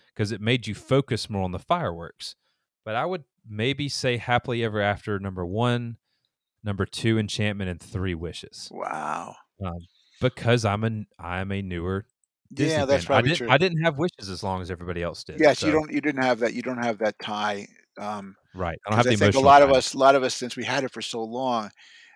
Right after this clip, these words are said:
Speaker 2: um, taking it away was, was, was part of the, because it became,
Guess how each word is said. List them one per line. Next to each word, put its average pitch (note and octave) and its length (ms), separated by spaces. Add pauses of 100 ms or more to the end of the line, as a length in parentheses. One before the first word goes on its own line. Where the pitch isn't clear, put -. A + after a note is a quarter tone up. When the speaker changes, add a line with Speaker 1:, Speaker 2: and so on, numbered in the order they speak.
(140)
Speaker 2:
um, G#2+ 420
taking C#3+ 340
it A#2+ 40
away A#2+ 340
was, G#2 240
was, A2 260 (200)
was A2 140
part C#3 300
of B2 100
the, A2+ 120 (240)
because B2 260
it A2 80
became, C#3 400